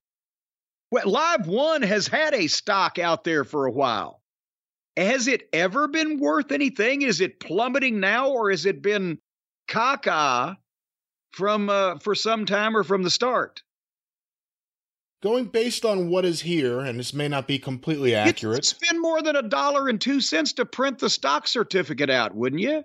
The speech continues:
Speaker 2: Well, the stock, I believe it debuted September fifth, twenty fourteen, or at least that's the earliest I have here. At that point, it was ten dollars and fifty cents.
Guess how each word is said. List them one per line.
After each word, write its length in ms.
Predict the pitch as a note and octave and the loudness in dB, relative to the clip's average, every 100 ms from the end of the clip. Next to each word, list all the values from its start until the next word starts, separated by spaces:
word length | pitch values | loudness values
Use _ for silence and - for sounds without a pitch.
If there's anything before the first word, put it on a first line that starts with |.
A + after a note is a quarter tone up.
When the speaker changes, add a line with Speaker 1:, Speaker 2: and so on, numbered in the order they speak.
| - | -2
Speaker 2:
Well, 140 | F3+ | 0
the 100 | F3 | 0
stock, 400 | - - A#3+ A#3+ | 0 0 0 2
I 100 | G3 | 0
believe 360 | F3 F#3 B3+ C4 | 2 2 2 2
it 160 | F3+ | 0
debuted 520 | F#3 G3+ F#3 F#3+ G3+ F3+ | 2 0 0 0 0 0
September 540 | F3+ - G#3 G#3+ F#3+ | -4 -2 -2 2 0
fifth, 340 | - F#3+ F3+ | 2 0 0
twenty 340 | - - G3 F#3+ | -4 -4 0 -2
fourteen, 680 | - F3+ E3 - F3+ C#3+ C3+ | 0 0 0 -2 -2 0 -2
or 80 | |
at 60 | B2 | -2
least 160 | D3+ E3+ | 0 0
that's 160 | E3 | 0
the 100 | D#3 | -2
earliest 400 | D3 E3+ E3 D3+ | 0 2 2 2
I 80 | D3 | 2
have 220 | D3 C3+ | 0 0
here. 260 | C#3+ D#3 C#3 | 0 2 2
At 140 | A#2 | 0
that 180 | E3 G3 | -2 0
point, 220 | G#3 G3 | 0 0
it 20 | |
was 120 | C#3 - | -2 -6
ten 260 | - A3 | -2 0
dollars 420 | G#3 F3+ F3+ E3 | 2 4 4 2
and 140 | C#3+ A#2+ | 0 0
fifty 340 | F3+ E3+ C#3 | 0 0 -2
cents. 720 | A#2 F#3 C#3+ G#2+ - - - | 0 0 0 -2 -2 -2 -2